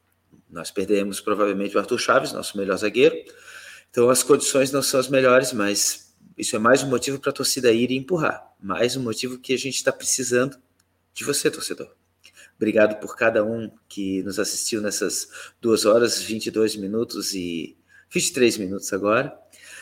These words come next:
Obrigado ao Vulcan Burger pelo patrocínio, por patrocinar nosso programa. Comam, comam. Eu vou experimentar, eu preciso experimentar esse sabor. Experimente você também. Você tá com fome? Essa hora dá uma fome, né? Vulcan Burger.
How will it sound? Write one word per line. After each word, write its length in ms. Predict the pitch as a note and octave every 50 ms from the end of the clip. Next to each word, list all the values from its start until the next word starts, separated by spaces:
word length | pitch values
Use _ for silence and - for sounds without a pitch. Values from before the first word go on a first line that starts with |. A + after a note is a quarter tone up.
| - _ _
Obrigado 460 | - A2+ A2+ A2 A2+ A2 A2 A2+ G#2
ao 100 | F#2+ F#2
Vulcan 400 | - - D3 C#3+ C#3+ - A#2+ G2
Burger 680 | F#2 E2+ - C#3+ D3 C3 G2+ G#2 D#2+ A1+ - - - -
pelo 200 | - G#2+ F#2+ G2
patrocínio, 680 | - A2+ G#2+ - F#2 F#2 - - - B2 B2+ B2+ B2 B2
por 140 | - _ _
patrocinar 840 | - E2+ - - G#2+ - - G2 G2+ A2 A2+ A2 G#2 - - - _ _ -
nosso 300 | G2 G2 F#2+ - - - _
programa. 520 | F#2+ - G#2 G#2+ A#2 A#2+ A#2+ A#2 A2 - _ _ _ - - - _ _
Comam, 480 | - - C#3+ C3 A#2 F#2+ E2+ - - - _ _ _
comam. 340 | - A2+ G#2+ G2+ F#2 - -
Eu 100 | - G2
vou 120 | G2+ A2+ C3
experimentar, 500 | - - E3+ D#3 D#3+ D#3 C3 A2+ G#2 G2
eu 60 | F#2+
preciso 340 | - A2+ - - B2 B2 -
experimentar 440 | - - F#2 F#2 E2+ - - F2+ D#2+
esse 140 | - -
sabor. 360 | - - - - - - _ _ _ _ _ _ _
Experimente 520 | - - - A#2 A2 A2 A#2+ D#3+ D#3+ -
você 220 | - G#2 - G2+ -
também. 300 | - E2 D#2 C#2+ C#2+ _ _ _ _ _ _ _
Você 100 | - -
tá 80 | - G#2+
com 140 | - A2+ G2
fome? 380 | - - C3 D3 D#3+ C#3 - - - - _ _ _
Essa 180 | - - - F#2+
hora 200 | G#2 A2+ A#2 A2
dá 80 | A#2
uma 140 | A2 G#2+ F#2+
fome, 320 | - - B2+ B2+ A#2 A2
né? 200 | A2 B2 - - -
Vulcan 240 | - C3 B2 - G#2+
Burger. 420 | F2 G#2 A2+ A2+ - - - -